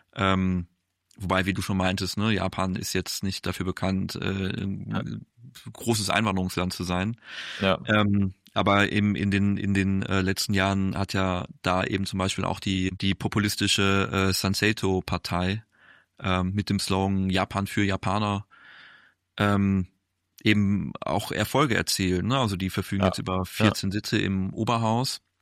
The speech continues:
Speaker 1: Und, ähm, wie wir ja gerade schon festgestellt haben, äh, wir haben ja immer noch eine Minderheitsregierung. Das heißt, man braucht auch hier und da mal Stimmen von anderen Parteien. Und, äh, insofern ist es wahrscheinlich auch schon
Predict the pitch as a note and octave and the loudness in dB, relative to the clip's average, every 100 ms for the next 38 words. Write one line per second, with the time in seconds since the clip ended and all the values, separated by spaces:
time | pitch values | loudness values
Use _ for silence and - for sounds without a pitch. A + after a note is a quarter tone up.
0 | _ - - - - _ _ - G2 G2 | _ -20 -20 -20 -20 _ _ -2 2 2
1 | F#2+ F#2+ F#2+ - G2 F#2+ F#2+ F#2+ F#2+ F#2+ | 2 2 0 0 2 2 0 0 -2 -4
2 | - - - F#2+ A#2 - A#2+ - - B2+ | -10 -16 -14 -12 -12 -14 -16 -20 -20 -12
3 | B2 G2+ G2 F#2 F#2 - G#2 G2 - G2+ | -2 2 4 4 2 0 0 0 0 -2
4 | - - A2 G#2 A2 G#2 G#2+ G#2 - G2 | -2 0 2 2 0 0 0 -2 0 0
5 | G2 F#2+ A2+ G2 G2 F#2+ G2+ F#2+ - G2 | 0 -2 0 0 2 0 0 -2 -2 -2
6 | G2 G2+ G#2+ - G#2 G2+ G#2 G#2 F#2+ - | 0 2 0 0 0 2 2 2 0 0
7 | G2 G2+ - F#2+ F#2+ F2+ G2 - - G2 | 0 0 -2 -2 -2 0 -2 -2 -4 -4
8 | - G2+ G2 G2 G2 G2 G2+ G#2 G2+ - | 0 -2 0 -2 -2 -2 -4 -4 -4 -4
9 | F#2+ G2 F#2+ - F#2 G#2 G2 F#2 - - | -4 -2 -4 -4 -6 -4 -2 -4 -10 -20
10 | - - - - - _ _ G2 G2 F#2+ | -20 -18 -18 -18 -20 _ _ 2 4 4
11 | F#2 - F#2 F#2 F2+ - F#2+ G2 G#2+ F#2+ | 2 2 4 4 2 0 0 2 2 0
12 | F#2 G2 F#2 F#2 G2 - F#2+ F#2+ - G2 | 0 0 0 0 0 -2 -4 -2 -2 0
13 | F#2+ | -2